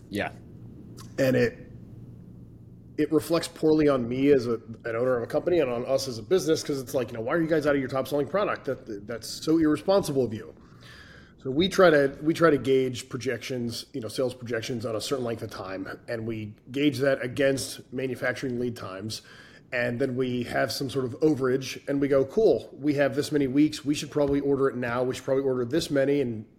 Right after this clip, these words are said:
Speaker 2: you know, yada, yada, yada. Our manufacturer didn't tell us for the first, like, half of that entire duration that somebody in their compliance, or somebody in their purchasing department purchased one of the raw materials, uh,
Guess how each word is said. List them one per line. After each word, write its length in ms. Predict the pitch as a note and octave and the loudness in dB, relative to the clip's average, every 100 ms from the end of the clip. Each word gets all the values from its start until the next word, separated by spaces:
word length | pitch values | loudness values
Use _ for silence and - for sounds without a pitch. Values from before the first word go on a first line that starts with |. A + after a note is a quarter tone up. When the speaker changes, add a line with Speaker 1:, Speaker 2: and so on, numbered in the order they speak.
| _ | _
Speaker 2:
you 140 | A#2+ G#2+ | -12 -10
know, 100 | F#2 G2 | -10 -6
yada, 220 | G#2 G2+ | -6 -4
yada, 180 | G#2 A2+ | -4 -4
yada. 240 | A#2+ G#2 - - - - _ - | -4 -4 -10 -20 -20 -20 _ 0
Our 120 | C3+ | 2
manufacturer 720 | D#3 D#3+ C#3 D3 D#3+ - B2+ | 4 2 2 -2 -2 -4 -6
didn't 300 | G#2+ B2 A2+ | -4 -6 -6
tell 240 | - C#3+ | -4 -2
us 160 | G2+ - | -4 -8
for 140 | - | -12
the 80 | A2 | -14
first, 480 | - - C#3 C3+ - | -10 0 0 0 -4
like, 220 | G#2 - _ _ - | -8 -10 _ _ -8
half 320 | C3 B2+ - | 0 0 0
of 100 | A#2 | -8
that 120 | A2+ A2+ | -6 -6
entire 280 | A#2 C3 | -2 -2
duration 580 | A#2 A2+ A#2+ A#2+ D3+ D#3 - - - - - - - - _ _ | -2 -2 -2 0 0 0 -8 -20 -20 -20 -20 -20 -20 -20 _ _
that 240 | C#3+ C3 - | -4 -4 -2
somebody 640 | - - F3 F3 F3+ F#3 | -4 2 2 4 4 4
in 100 | D#3 | 4
their 160 | D3 C#3 | 4 2
compliance, 640 | C3 A2+ D3 D#3 C#3+ - - | 0 -4 0 2 0 -4 -4
or 100 | C3+ | -2
somebody 340 | - F#3 F#3 | 2 4 6
in 60 | E3+ | 6
their 100 | C#3 | 4
purchasing 400 | - - - C3 | 2 -2 -2 -4
department 460 | A2 A#2+ A#2 A#2+ | -4 -6 -6 -8
purchased 640 | - D3 C#3 C3+ A#2 - - - _ _ _ _ _ - - _ - _ _ _ _ _ - - - | -2 -2 0 0 -2 -8 -12 -18 _ _ _ _ _ -20 -20 _ -20 _ _ _ _ _ -20 -18 -2
one 200 | C3+ D#3 | 4 6
of 60 | |
the 60 | C#3+ | 8
raw 140 | C#3+ | 6
materials, 720 | B2+ A#2 C#3+ C3 G#2+ G#2 - A2+ | 6 2 2 2 2 -4 -8 -8
uh, 300 | G2+ G2 | -6 -6